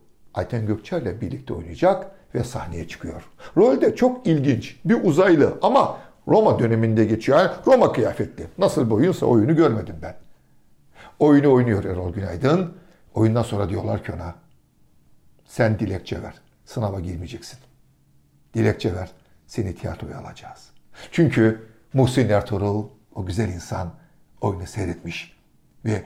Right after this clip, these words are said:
Erol Günaydın'daki o yeteneği keşfetmiş. Günler geçiyor, Erol Günaydın dilekçesini veremiyor. Neden? Pul parası yok.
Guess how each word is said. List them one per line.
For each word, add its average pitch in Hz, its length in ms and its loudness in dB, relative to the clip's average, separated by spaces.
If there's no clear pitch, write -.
Erol 123 360 2
Günaydın'daki 104 840 -4
o 113 100 0
yeteneği 82 420 -10
keşfetmiş. - 680 -20
Günler 117 300 4
geçiyor, 190 560 4
Erol 143 260 4
Günaydın 139 360 4
dilekçesini 131 500 2
veremiyor. 120 440 2
Neden? 139 420 2
Pul 254 260 2
parası - 380 -2
yok. - 300 -20